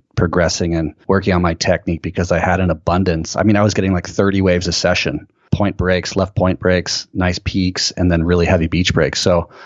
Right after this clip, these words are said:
I really had a variety of waves I could test myself on and just hone every skill necessary to,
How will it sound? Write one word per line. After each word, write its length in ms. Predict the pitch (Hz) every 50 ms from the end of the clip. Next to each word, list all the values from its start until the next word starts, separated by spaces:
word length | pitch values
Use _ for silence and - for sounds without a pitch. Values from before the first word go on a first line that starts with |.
| - - - _
I 80 | -
really 340 | 92 92 95 98 98 98 95
had 280 | 90 92 92 90 85 80 - _
a 80 | - 90
variety 500 | 82 92 90 87 98 98 101 101 95 95
of 80 | 90
waves 300 | 87 92 90 90 87 85
I 80 | 90 82
could 160 | - 92 -
test 240 | - 95 90 87 -
myself 420 | 98 87 87 - 92 87 85 -
on 300 | 98 90 87 90 87 85 -
and 160 | - 87 87
just 220 | 85 87 82 -
hone 260 | - - 98 90 87 -
every 260 | - 87 80 82 85
skill 280 | 82 - - 90 87 82
necessary 600 | 82 85 82 - - 87 - - 85 80 78 80 80
to, 380 | - - - 90 82 82 80